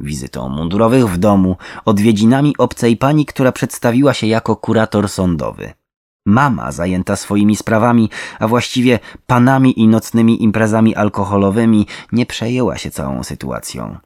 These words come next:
Oczywiście dostał kilka mocnych razów po głowie, ale poza tym niewiele się zmieniło. Potem była rozmowa z psychologiem i rozprawa w sądzie, ale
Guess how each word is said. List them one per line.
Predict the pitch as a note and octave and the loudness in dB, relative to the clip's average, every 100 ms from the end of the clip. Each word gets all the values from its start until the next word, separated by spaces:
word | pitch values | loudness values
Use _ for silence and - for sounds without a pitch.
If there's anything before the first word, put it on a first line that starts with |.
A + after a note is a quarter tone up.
| _ _ - - | _ _ -14 -8
Oczywiście | B2+ D3 C#3 - D3+ | -2 0 -2 -2 -2
dostał | D#3+ - E2 C2 | 0 -2 -4 -8
kilka | F2 D#2 F2+ | -8 -4 -2
mocnych | F#2 - G2+ | -2 -2 -2
razów | G#2 G#2 G#2+ - | 0 0 0 -2
po | A#2 | -2
głowie, | A#2 D#3 C#3+ C#3 | 2 2 2 0
ale | - C3 | -2 -4
poza | B2+ E3+ F3 | -2 -4 -2
tym | D#3 B2 G#2 D#2+ _ _ | -4 -4 -4 -6 _ _
niewiele | - F#2 E2 B1+ A#1 | -8 -6 -6 -8 -10
się | - | -12
zmieniło. | A#1+ A1 G1+ G1+ G1+ G1+ _ _ _ _ - - - | -12 -14 -12 -12 -12 -16 _ _ _ _ -18 -18 -6
Potem | G#2 A#2 A2+ | -4 2 4
była | A2 A2+ | 6 4
rozmowa | A2+ G#2+ A2 A2+ | 4 4 2 0
z | |
psychologiem | - A2 A2+ A2+ A2+ A2 | -2 -4 2 2 4 2
i | G#2+ | 2
rozprawa | G#2+ - A2 A#2 | 0 0 0 0
w | - | 0
sądzie, | C#3+ D3+ C3 - | 0 0 0 0
ale | A#2 A2+ | 0 0